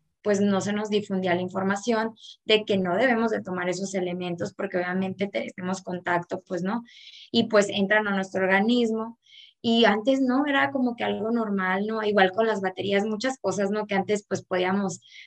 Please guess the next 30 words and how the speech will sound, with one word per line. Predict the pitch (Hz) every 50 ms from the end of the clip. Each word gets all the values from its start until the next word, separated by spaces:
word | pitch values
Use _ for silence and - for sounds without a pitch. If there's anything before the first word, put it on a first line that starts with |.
| _
tenerlas | - 196 196 196 190 185 196 202 196 214
en | 202 202
casa, | 226 233 233 240 240 233 233 233 233 233 220 214
las | 208 202 196 -
tirábamos | 185 180 180 180 185 190 185 202
a | 190
la | 190
basura, | 185 185 185 185 220 220 226 226 202 190
ahora | 185 190 185
tenemos | 185 180 175 175 175 165 -
que | 180
tener, | 180 190 190 190 180 180 180 -
pues, | 214 214 208
algunos | 202 185 175 175 175 175 196 196 - _ - - - - - -
ciertos | - - 240 226 - 220 208 220 220 208
lugares | 220 220 214 220 226 220 220 220 214 220 214
donde | 214 202 202 190
las | 185 180 180
vamos | 175 175 185 185 -
a | 190
depositar, | 180 180 - 180 180 175 180 180 - - 202 214 214 220 220
¿no? | 226 220 214
Con | 214 202 190
el | 190 185 190
objetivo, | 180 180 185 175 - 175 180 190 185
pues, | 185 190 175
de | 180
ya | 175 175 170
no | 175 180 180
generar | - 190 180 170 175 170 170 170 170